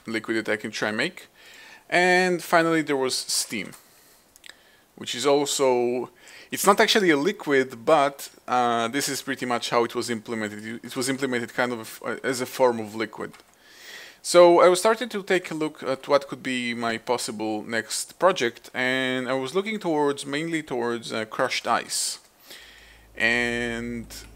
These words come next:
I didn't know at the time, but crushed ice is created from using ice shard.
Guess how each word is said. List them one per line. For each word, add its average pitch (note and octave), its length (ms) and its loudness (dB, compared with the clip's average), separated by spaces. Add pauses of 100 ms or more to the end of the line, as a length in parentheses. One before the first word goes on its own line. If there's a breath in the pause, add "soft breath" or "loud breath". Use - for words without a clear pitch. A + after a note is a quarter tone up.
I B2+ 180 0
didn't F#3+ 360 -2
know F3 140 4
at D3+ 80 -2
the C3+ 80 -10
time, E3 480 0 (580 loud breath)
but D3 140 2
crushed F#3+ 340 0
ice D#3+ 480 0
is C#3 200 -6
created D3 340 -2
from B2+ 580 -4
using C3 400 -6
ice D#3 200 0
shard. - 420 -4